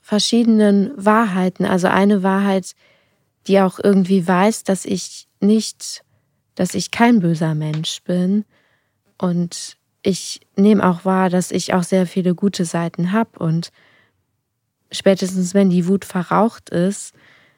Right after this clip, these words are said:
bemühe ich mich auch, es wieder gut zu machen. Und es finden immer viele Gespräche statt. Und ich sehe auch meine guten Seiten. Und ja, gleichzeitig kommt es aber immer wieder. Also irgendwas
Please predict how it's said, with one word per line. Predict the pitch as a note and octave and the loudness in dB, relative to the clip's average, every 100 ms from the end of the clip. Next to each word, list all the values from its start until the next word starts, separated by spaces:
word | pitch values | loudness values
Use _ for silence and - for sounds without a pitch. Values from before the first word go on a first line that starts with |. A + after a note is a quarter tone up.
| _ _ _ _ _ | _ _ _ _ _
bemühe | F#3+ F3+ G3+ | 0 2 2
ich | F#3 | 2
mich | G3 - | 0 2
auch, | F3+ F3 - | 0 -2 -6
es | - F3+ | -6 -2
wieder | G3 G3 F3+ | 0 2 2
gut | - B3 | 0 -2
zu | - - | -2 -2
machen. | F3+ F3 F#3 G3+ | 0 0 0 0
Und | E3+ D#3+ - - - _ _ _ _ | 0 -2 -6 -14 -16 _ _ _ _
es | - F3+ | -10 -2
finden | G3 F#3 F3+ F3+ F3 F3+ | 0 0 0 0 0 -2
immer | - F#3+ G3 | 0 2 2
viele | G#3+ F#3 | 2 2
Gespräche | F3 F3+ - A3 G#3 G3 | 2 -2 0 2 2 -2
statt. | F3+ - G3+ G3 - | -2 0 0 0 -2
Und | F3 E3 E3 - _ _ _ _ _ _ _ _ - | 0 0 -2 -8 _ _ _ _ _ _ _ _ -6
ich | F3 | -2
sehe | G3 G3 F#3 | 2 4 4
auch | F3+ | 2
meine | G3 F#3 F3+ | 2 2 2
guten | A#3 B3 F#3+ E3+ | 2 2 0 0
Seiten. | F3 E3+ F3 G3 F#3+ | 0 -2 -2 -2 0
Und | F3+ F3 F3 - _ _ _ _ _ _ _ F#3+ | 0 -2 -4 -12 _ _ _ _ _ _ _ 0
ja, | F#3+ F#3 E3+ - _ | 2 2 -2 -6 _
gleichzeitig | - F#3+ F#3+ - G3+ F3+ | -4 0 0 2 0 0
kommt | - G#3 F#3 | 0 0 0
es | F3+ | 0
aber | F#3 F3+ - | 0 0 2
immer | F#3+ F3+ E3 | 2 2 2
wieder. | G#3+ B3+ D#3 D3+ - | 2 2 0 -6 -4
Also | E3+ D#3+ E3 - - | -2 -2 -2 -4 -2
irgendwas | F#3 F#3+ F#3 G#3 G#3 - - | 0 0 0 0 0 -4 -14